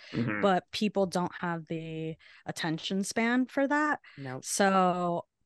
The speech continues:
Speaker 2: now I'm kind of getting into this <laughs> mindset of, like, really short, grabby things, um, maybe at most, like, a forty-second type of a thing. And it's not a story. I'm just, <laughs> like, doing, like I said, the dumbest shit.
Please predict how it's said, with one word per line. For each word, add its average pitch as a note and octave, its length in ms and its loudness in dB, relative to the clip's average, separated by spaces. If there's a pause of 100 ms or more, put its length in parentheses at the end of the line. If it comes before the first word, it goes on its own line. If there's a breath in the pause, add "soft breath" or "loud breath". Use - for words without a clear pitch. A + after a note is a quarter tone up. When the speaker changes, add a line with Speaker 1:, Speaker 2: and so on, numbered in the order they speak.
Speaker 2:
now G#3+ 360 8
I'm A#3 140 6
kind A3 260 2
of G3+ 80 4
getting F#3+ 340 4
into F#3+ 240 -2
this F#3+ 180 2
<laughs> A#3+ 200 6
mindset F#3+ 520 0
of, E3+ 120 -2
like, E3 240 -4
really G3+ 400 6
short, F3+ 760 -2 (420 loud breath)
grabby F3 680 -2
things, F3 800 -2 (100)
um, E3+ 580 -4 (260)
maybe F#3 340 2
at F3 120 2
most, E3+ 300 0
like, F3 140 -4
a F3 60 -4
forty-second F3+ 800 -6 (640 soft breath)
type A#3 200 0
of A#3 140 0
a B3 60 2
thing. A#3+ 480 2
And G#3+ 160 6 (600)
it's - 160 -4
not F#3 300 4
a F3+ 40 2
story. F3 460 -4
I'm G3+ 140 -4
just, - 280 4
<laughs> - 40 -20
like, G#3+ 240 0 (640 loud breath)
doing, G3+ 420 2
like G3 160 0
I G#3 60 2
said, F3 360 -2
the F3 140 -4
dumbest F#3 400 -2
shit. G#3 240 -4